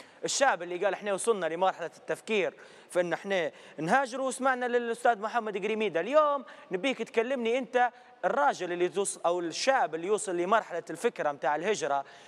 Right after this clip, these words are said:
شنو الشروط اللي لازم تتوفر فيه باش هو يقول: "راهو انا لاعب محترف وموهوب، ونبي نمشي نلعب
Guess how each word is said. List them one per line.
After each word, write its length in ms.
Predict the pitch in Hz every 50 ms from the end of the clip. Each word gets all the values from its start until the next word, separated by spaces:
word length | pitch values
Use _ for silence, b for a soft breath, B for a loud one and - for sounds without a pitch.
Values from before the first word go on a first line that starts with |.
| B B
شنو 240 | - - 311 311 294
الشروط 500 | 262 - - 254 269 294 294 262 - 247
اللي 160 | 226 220 233
لازم 300 | 233 254 240 185 214 202
تتوفر 560 | - 202 - 214 226 226 - - - 180 170
فيه 300 | 160 - 247 269 254 247
باش 200 | 202 214 202 -
هو 120 | 247 240 226
يقول: 260 | 220 202 233 220 208
"راهو 240 | 214 208 196 196 196
انا 380 | 214 247 262 247 240 240 220 B B B B B B B B
لاعب 500 | 170 220 233 226 196 180 208 190 165 180
محترف 560 | 220 226 - - - 202 190 190 185 - 180
وموهوب، 540 | 165 165 165 165 180 220 233 233 233 - - B B B B B B
ونبي 380 | 156 180 202 208 165 170 196 196
نمشي 340 | 220 202 - - 185 190
نلعب 380 | 185 190 202 190 165 170 180